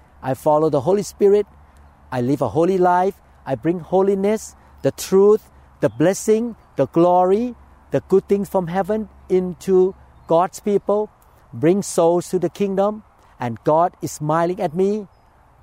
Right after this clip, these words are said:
I am satisfied. So I want to encourage you to serve the Lord with the right attitude.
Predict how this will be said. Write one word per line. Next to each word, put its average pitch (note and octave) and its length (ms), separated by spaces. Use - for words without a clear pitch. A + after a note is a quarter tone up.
I D#3 400
am C3+ 200
satisfied. - 800
So A3 160
I G#3 60
want A3 200
to A3+ 120
encourage D#3+ 460
you D3+ 60
to - 140
serve D#3 320
the C#3 120
Lord C3+ 280
with D3 120
the C3 100
right B2+ 240
attitude. C3+ 520